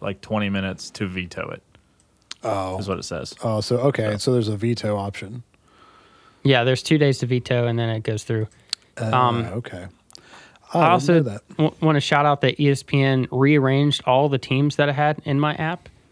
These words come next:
Speaker 3: and I very much dislike that. So I know you're listening. Um, E S P N, you are trash.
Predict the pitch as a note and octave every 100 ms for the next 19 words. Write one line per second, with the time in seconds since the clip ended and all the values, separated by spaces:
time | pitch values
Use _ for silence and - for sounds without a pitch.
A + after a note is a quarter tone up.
0 | _ C3+ C3 B2+ B2 A#2 - C3+ B2+ A#2+
1 | C#3 C#3 B2+ - C3 C#3+ C3+ - G#2+ -
2 | A#2+ A#2+ F3 F#3 D#3+ - D#3 D3+ D#3 _
3 | _ _ _ C#3 B2 B2 A#2+ G#2+ _ _
4 | _ _ _ _ _ C#3 - - B2+ A#2
5 | A2+ G#2+ - B2+ C3 - -